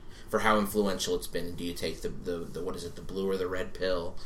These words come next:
And just all of the different concepts that come out of The Matrix. That the wire, the wire foo fighting, um, the idea of, you know, and it comes from a million different sci-fis that have done it better, but it encapsulates it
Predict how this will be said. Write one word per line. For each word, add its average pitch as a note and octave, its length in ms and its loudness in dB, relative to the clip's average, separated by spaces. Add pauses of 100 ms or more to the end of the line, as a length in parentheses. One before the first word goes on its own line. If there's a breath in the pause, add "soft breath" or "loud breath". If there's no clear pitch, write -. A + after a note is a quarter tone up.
(280 loud breath)
And G#2 160 2
just B2 300 4
all A#2+ 220 6
of A2+ 80 6
the A2 60 4
different G#2 320 2
concepts G2+ 560 2
that F2+ 80 -2
come F#2 160 -4
out F2+ 80 0
of F2+ 80 2
The F2 60 0
Matrix. E2+ 560 -2 (260 loud breath)
That G2+ 240 4
the A2 80 6
wire, G#2 460 6
the F#2+ 160 0
wire G2+ 380 6
foo G#2 360 2
fighting, G2+ 680 2 (440 loud breath)
um, F2+ 400 4 (160 loud breath)
the A2+ 140 4
idea G#2 440 6
of, F#2 540 2
you G#2+ 100 0
know, G#2 100 4
and A2 80 4
it B2 120 2
comes D#3 200 4
from C3+ 120 6
a - 20 8
million B2 320 10
different G#2+ 280 6
sci-fis G#2+ 500 8
that F#2+ 80 4
have F#2 100 2
done G2+ 160 4
it - 160 0
better, G#2+ 320 4 (260 loud breath)
but A2+ 120 6
it - 140 2
encapsulates B2 840 4
it - 120 2